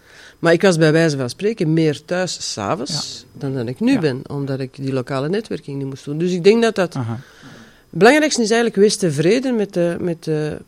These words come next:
Speaker 1: met de balans die je voor jezelf opmaakt.
Speaker 2: Ja.
Speaker 1: Ehm, en want als je daar niet in evenwicht
Speaker 2: Mhm.
Speaker 1: bent, dan denk ik dat het, eh,
Speaker 2: Ja.
Speaker 1: dan denk ik dat het
Speaker 2: Dus,
Speaker 1: heel moeilijk
Speaker 2: dus
Speaker 1: wordt.
Speaker 2: hoor ik u dan nu zeggen dat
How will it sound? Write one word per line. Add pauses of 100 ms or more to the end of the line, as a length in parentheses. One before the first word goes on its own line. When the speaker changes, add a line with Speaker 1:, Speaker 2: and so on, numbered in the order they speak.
Speaker 1:
met
de
balans
die
je
voor
jezelf
opmaakt.
Speaker 2:
Ja.
Speaker 1:
Ehm, (360)
en
want
als
je
daar
niet
in
evenwicht
Speaker 2:
Mhm.
Speaker 1:
bent,
dan
denk
ik
dat
het,
eh,
Speaker 2:
Ja.
Speaker 1:
dan
denk
ik
dat
het
Speaker 2:
Dus,
Speaker 1:
heel
moeilijk
Speaker 2:
dus
Speaker 1:
wordt. (920)
Speaker 2:
hoor
ik
u
dan
nu
zeggen
dat